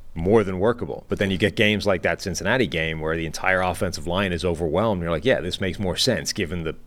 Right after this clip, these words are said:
personnel that they have on paper." And going up against the Colts, you would have thought that was kinda how this game was gonna go, and it really didn't. Like, the, that offensive line held up. And when it does,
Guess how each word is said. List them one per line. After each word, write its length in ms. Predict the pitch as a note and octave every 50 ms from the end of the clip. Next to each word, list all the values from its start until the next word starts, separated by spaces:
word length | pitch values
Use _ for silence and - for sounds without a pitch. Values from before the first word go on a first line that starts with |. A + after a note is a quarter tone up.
| -
personnel 480 | - G#2 F#2+ - - G2 F2+ F2+ F2+ F2+
that 100 | E2 -
they 80 | - D#2
have 200 | F2 F2+ E2+ D#2
on 160 | E2 D#2 C#2+
paper." 400 | - A2+ B2 A#2 - D#2 - - - - - - - - -
And 100 | A#2+ G#2
going 220 | D3 D3 B2 B2
up 80 | B2+ -
against 220 | A#2 A#2 G#2 -
the 60 | -
Colts, 360 | - D3+ F#3+ G3+ D#3 - -
you 60 | B2+ A#2
would 60 | A#2
have 100 | A2+ -
thought 320 | - A#2+ A#2 A2 G2+ - - - - - - - - - -
that 120 | - A2+
was 120 | A2 A2+ -
kinda 240 | - C3+ C3 B2 A2+
how 120 | B2 B2+
this 160 | A#2 A2+ F#2+ -
game 200 | B2+ A#2 A2+ G#2+
was 140 | G#2 F#2+
gonna 180 | - B2+ G#2 F#2+
go, 400 | D#2+ - F3 G3 F3 A2+ G2+ G2+
and 100 | F#2+ G#2
it 40 | A2+
really 240 | C3 D#3+ G3 C#3+ D#2+
didn't. 420 | - D#3+ G#3+ - - C3+ - -
Like, 200 | G#2 G2+ - -
the, 200 | G#2 A2+ A2+ F#2+ - - - - - -
that 160 | B2+ B2+ C#3
offensive 420 | E3 E3+ D#3 - D#3 C#3+ - G#2 A2
line 160 | A#2+ A#2 G2+
held 240 | F#2+ A2+ A2 G#2 G2+
up. 160 | F2+ - -
And 100 | G2 G#2
when 140 | C3+ D#3+ F#3
it 100 | G2 D#2+
does, 520 | - D#3+ G3 G#3+ C3 A2 A2 G#2 -